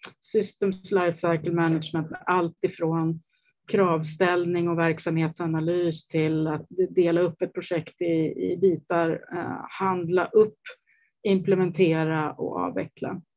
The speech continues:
Och hälsoinformatik. Det är lite grann av, av det vi gör. Så det är ganska avancerade områden med mycket intressanta projekt.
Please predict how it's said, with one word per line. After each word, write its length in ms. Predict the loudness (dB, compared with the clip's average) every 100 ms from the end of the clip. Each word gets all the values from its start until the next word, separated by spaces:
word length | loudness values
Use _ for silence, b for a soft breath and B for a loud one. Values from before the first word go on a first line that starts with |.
| _ -20 -20 _ _ _ _ -6
Och 120 | -2 2
hälsoinformatik. 1200 | 2 2 -2 -8 -8 -8 -10 -8 -8 -8 _ _
Det 100 | 4
är 60 | 8
lite 320 | 6 6 2
grann 180 | 0 -2
av, 160 | -6 -8
av 160 | -2
det 100 | 0
vi 100 | 2
gör. 280 | 4 4 2
Så 140 | -2
det 60 | -2
är 40 |
ganska 380 | 0 0 -2 -6 -2
avancerade 800 | 2 2 2 2 4 2 0 -2
områden 580 | -4 -2 0 0 -2
med 100 | -2
mycket 280 | -4 -2 -6 -4
intressanta 800 | -8 -6 -6 -4 -4 -4 -6
projekt. 320 | -6 -8 -10